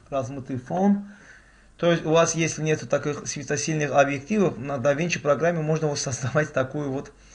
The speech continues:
киношное <laughs> изображение, конечно же. Так. Иногда при помощи вот этой функции blur, э, можно вот,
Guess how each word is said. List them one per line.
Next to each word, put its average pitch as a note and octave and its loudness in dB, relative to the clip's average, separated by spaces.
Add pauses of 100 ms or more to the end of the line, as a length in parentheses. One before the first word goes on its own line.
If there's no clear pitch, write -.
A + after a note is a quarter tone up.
(540)
киношное C#3+ -4
<laughs> - 2
изображение, D#3 4
конечно A2+ -12
же. A2+ -14 (920)
Так. - -12 (1120)
Иногда B3+ 6
при A#3 6
помощи A3 4
вот F#3+ 4
этой F3+ 0 (1080)
функции E3 0
blur, D3+ 2
э, D3+ -2
можно D#3 2
вот, D#3 0